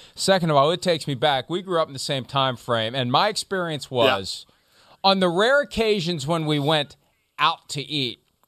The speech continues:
Speaker 1: because when you're as low middle class as you can be, you don't go out to eat very often. But when you do go out to
Speaker 2: Right.
Speaker 1: eat, when the consumption of the food is over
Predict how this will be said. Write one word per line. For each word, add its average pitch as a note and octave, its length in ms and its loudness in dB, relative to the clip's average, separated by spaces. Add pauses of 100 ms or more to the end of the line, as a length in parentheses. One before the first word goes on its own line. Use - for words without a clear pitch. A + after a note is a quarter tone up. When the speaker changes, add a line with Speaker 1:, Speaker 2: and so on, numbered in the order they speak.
(160)
Speaker 1:
because D3 720 -2 (340)
when E3 180 2
you're E3+ 140 0
as C3 160 -2
low F3+ 320 2
middle F#3+ 220 0
class E3 400 0
as B2+ 80 -4
you C#3 100 -2
can B2 160 -6
be, D3 140 0
you C3 120 -2
don't D3+ 200 0
go C3+ 220 0
out C3 260 0
to C#3 80 -8
eat B2+ 180 -4
very B2 220 2
often. C3+ 260 2
But E3+ 180 0
when G3+ 220 0
you F#3+ 100 0
do G#3 200 -4
go G#3+ 220 4
out D3+ 320 0
to C#3+ 100 0
Speaker 2:
Right. B2 120 2
Speaker 1:
eat, A#2 220 -2 (560)
when E3 220 2
the E3 100 2
consumption A3 680 -2
of C4 60 -2
the B3 80 -2
food B3 300 0
is G#3+ 180 2
over C3+ 600 6